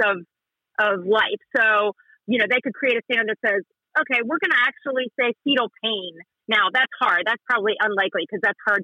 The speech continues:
to measure. You know, doctors are not united on exactly when that happens.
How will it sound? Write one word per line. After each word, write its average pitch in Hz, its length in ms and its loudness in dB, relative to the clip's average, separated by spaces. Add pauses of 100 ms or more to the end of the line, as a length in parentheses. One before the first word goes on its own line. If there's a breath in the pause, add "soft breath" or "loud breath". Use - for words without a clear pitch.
to 185 80 -4
measure. 185 560 0
You 196 80 2
know, 175 160 0
doctors 196 320 0
are 185 80 0
not 185 320 0
united 190 560 0
on 170 80 0
exactly 180 560 -2
when 185 160 0
that 175 240 -2
happens. 180 380 -2